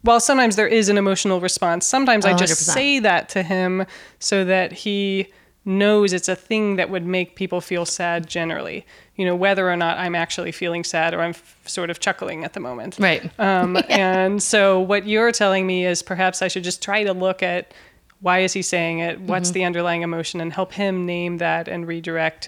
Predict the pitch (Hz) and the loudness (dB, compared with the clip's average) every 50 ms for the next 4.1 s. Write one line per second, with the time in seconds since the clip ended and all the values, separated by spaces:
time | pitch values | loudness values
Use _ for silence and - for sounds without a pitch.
0 | - - 202 180 170 175 175 - 180 175 170 165 - - 175 170 165 - - 175 | -10 -6 -6 -6 -6 -6 -6 -4 -4 -4 -4 -4 -6 -6 -6 -4 -4 -4 -4 -4
1 | 165 165 170 170 175 - - 202 190 - - - 185 175 170 170 170 165 170 - | -4 -4 -6 -8 -10 -12 -10 -6 -6 -4 -4 -2 -2 -2 0 -2 -2 -4 -6 -4
2 | - - 196 - - - 180 - 185 - - 175 170 180 - - 123 - 190 185 | -4 -4 -4 -2 -2 -2 -4 -4 -4 -6 -6 -8 -8 -8 -8 -10 -10 -10 -10 -10
3 | 135 - - 214 202 190 185 185 185 180 - - - - 170 - - 180 - - | -8 -8 -8 -8 -6 -4 -4 -4 -4 -6 -6 -6 -4 -6 -6 -8 -8 -12 -12 -12
4 | - - | -16 -18